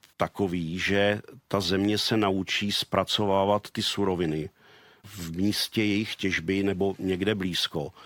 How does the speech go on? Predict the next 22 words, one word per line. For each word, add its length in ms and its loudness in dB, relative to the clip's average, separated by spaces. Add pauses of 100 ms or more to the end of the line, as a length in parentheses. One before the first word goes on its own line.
(220)
To 120 -6
znamená, 400 4
že 140 0
se 140 0
bude 220 0
vytvářet 540 0
přidaná 500 2
hodnota, 480 0
která 320 2
se 160 -2
bude 320 2 (540)
vlastně 340 0
přidávat 600 2
tam 500 2
a 120 -2
díky 360 -6
těm 220 0
transportním 880 0 (180)
koridorům 680 0
a 80 -4
těm 220 -2
přístavům, 760 -2